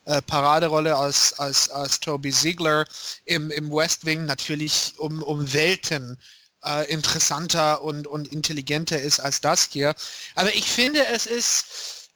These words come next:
es, es, es ist eine Produkt-, äh, The Good Doctor ist eine Produktion im Bereich geht so. Ich finde den Titel ziemlich bescheuert, weil das suggeriert auch so,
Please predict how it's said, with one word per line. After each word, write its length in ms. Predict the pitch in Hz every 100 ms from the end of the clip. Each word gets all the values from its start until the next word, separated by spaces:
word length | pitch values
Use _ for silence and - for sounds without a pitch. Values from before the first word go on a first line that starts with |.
| -
es, 260 | 208 - -
es, 280 | 226 - -
es 220 | 220 -
ist 220 | 233 -
eine 240 | 208 214
Produkt-, 500 | - 214 196 - - 175
äh, 180 | 185 165
The 80 | 175
Good 240 | 202 226 -
Doctor 380 | 202 - 202
ist 160 | 185 175
eine 220 | 175 185
Produktion 560 | - 165 160 - 175 185
im 180 | 170 170
Bereich 340 | 147 143 -
geht 240 | 143 151
so. 140 | - 135
Ich 180 | 151 -
finde 220 | 190 180
den 160 | 160
Titel 260 | - 214 233
ziemlich 320 | - 202 196
bescheuert, 560 | 165 - 165 196 226 - - - -
weil 160 | 160 170
das 200 | 175 -
suggeriert 760 | 175 180 165 190 175 170 202
auch 140 | 190 170
so, 800 | 175 180 180 180 180 185 175